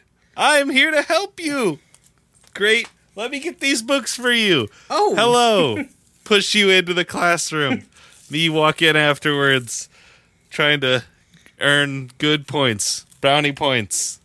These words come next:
Speaker 1: for being a good person. Did everyone see me be a good person?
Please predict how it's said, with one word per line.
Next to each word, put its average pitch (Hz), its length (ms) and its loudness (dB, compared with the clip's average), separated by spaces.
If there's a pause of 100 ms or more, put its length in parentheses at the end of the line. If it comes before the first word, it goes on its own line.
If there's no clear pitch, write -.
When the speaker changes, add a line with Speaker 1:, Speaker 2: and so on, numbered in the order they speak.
(180)
Speaker 1:
for 131 100 -12
being 131 240 2
a 123 60 0
good 139 220 -2
person. 180 480 -2 (800)
Did 131 80 -8
everyone 131 200 -8
see 156 200 -6
me 156 100 -8
be 151 140 -4
a 143 80 -6
good 165 200 -6
person? 190 460 -4